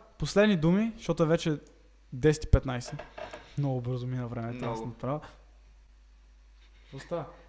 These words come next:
Speaker 1: Викста, тресни още, я обърни масата, мамичката и маса, я Викста тресни тук. А, Тони, аре правим сайта, че ми трябват пари, брат.
Speaker 2: Влади.
Speaker 1: Влади. Какъв сайт?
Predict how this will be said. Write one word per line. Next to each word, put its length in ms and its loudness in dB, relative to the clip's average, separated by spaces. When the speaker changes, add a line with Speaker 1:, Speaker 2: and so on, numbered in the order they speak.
Speaker 1:
Викста, 280 -4
тресни 280 6
още, 220 -2
я 100 4
обърни 280 4
масата, 320 2
мамичката 460 4
и 60 10
маса, 380 8
я 200 4
Викста 320 4
тресни 440 6
тук. 280 2
А, 240 -2
Тони, 180 4
аре 180 4
правим 600 0
сайта, 500 0
че 120 -8
ми 100 -4
трябват 320 -4
пари, 160 -6
брат. 220 -10
Speaker 2:
Влади. 320 -4
Speaker 1:
Влади. 340 -10
Какъв 180 -4
сайт? 280 2